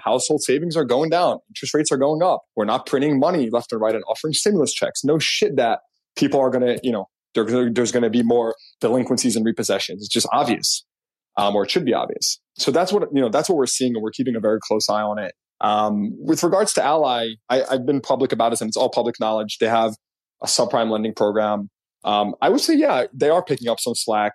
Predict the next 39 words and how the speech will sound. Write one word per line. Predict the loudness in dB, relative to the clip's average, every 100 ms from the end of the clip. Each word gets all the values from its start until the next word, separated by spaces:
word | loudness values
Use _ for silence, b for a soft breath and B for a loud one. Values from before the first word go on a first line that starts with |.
| -8 _ _ _ -2
uh, |
especially | -2 0 -2 -2
from, | -2
like, | -4 -4
the |
Capital | -2 0 2 2
Ones, | 2 2 0 -4 -8 _
um, | -2 0 0 0
as | 0 2
is | 0
Santander. | 0 0 0 0 2 2
I | 0
think | -2 -2
Ally's | 0 2 2 -2
probably | -2 0 2
being | 0
a | 0
little | 0 0
bit | 0
more | 0 0
aggressive | 0 0 0 0
right | 0
now. | 0 -2 -2 _ _ _
But | -4 -2 2
again, | 2 2
I | 2
don't | 2
have | 2
any, | 0
you | -2
know, | -6 -8 _ _ 0
anything | 0 2 0
specific | 0 -2 0 0 0 -4 -4
to | -6
say | 0 2
other | 2 -2
than | -4 -2
that, | 0 0
that, | 0 -2